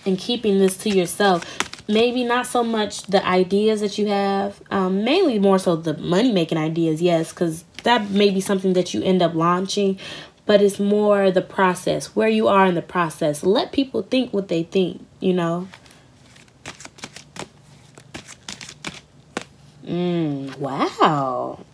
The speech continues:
Mm. So clarifying the Six of Cups, you have the King of Cups and the Justice card. Wow. That's an interesting combination.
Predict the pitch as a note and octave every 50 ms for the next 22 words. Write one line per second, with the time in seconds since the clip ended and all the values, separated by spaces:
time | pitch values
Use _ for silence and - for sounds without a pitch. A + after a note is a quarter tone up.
0 | _ _ _ _ _ _ - G3 A#3 D#4+ A4 A#4+ A4+ F#4+ C4+ G#3 F3+ D#3+ D3+ C#3+
1 | C#3 C#3 D3+ - - - - - - - A3+ A3 A3+ - D4 D#4 F4 F4+ F4 D4+
2 | C4 B3+ B3 A#3+ A#3 - - B3+ B3+ - - G#3+ G3+ - - A#3+ A3+ A#3 - -
3 | A3 G#3 G3+ F#3+ F3+ F3+ F3 - - - - C4+ C4+ C4+ B3+ A#3+ - - B3 A#3+
4 | A3+ A3 - - - G3+ G3 F#3 F3 - G3 G#3 G#3 G#3 - F#3+ F3+ - - F3+
5 | E3+ D#3+ D3+ D3 C#3+ - - - - - - - - - - - - - - -
6 | F#3 C#4 E4+ D#4 G3+ D3 C#3+ C#3 - F#3 F#3 - _ _ - - - G#4 - -
7 | - - G#3 A3+ C#4+ - - G#3+ G#3 G3+ G3 F#3+ F3 F3+ E3+ E3+ E3+ E3 D#3+ D#3
8 | D3+ D3 - - - - -